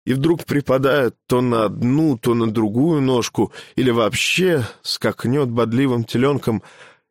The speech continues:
и руками перед собой машет. Я тихо засмеялся, видя сыновние шалости,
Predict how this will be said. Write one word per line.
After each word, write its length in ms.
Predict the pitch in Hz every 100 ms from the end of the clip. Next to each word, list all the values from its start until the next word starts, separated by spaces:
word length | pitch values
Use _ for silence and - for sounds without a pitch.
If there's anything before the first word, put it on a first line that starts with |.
| _
и 80 | -
руками 760 | 143 131 - 156 156 131 117 107
перед 280 | - 110 104
собой 380 | - 117 113 110
машет. 560 | 110 107 - 95 - _ _
Я 180 | - 175
тихо 320 | - 208 190
засмеялся, 760 | 175 170 170 165 165 123 - 113
видя 300 | 117 127 110
сыновние 680 | - 117 127 131 110 110 104
шалости, 640 | - 156 143 110 - -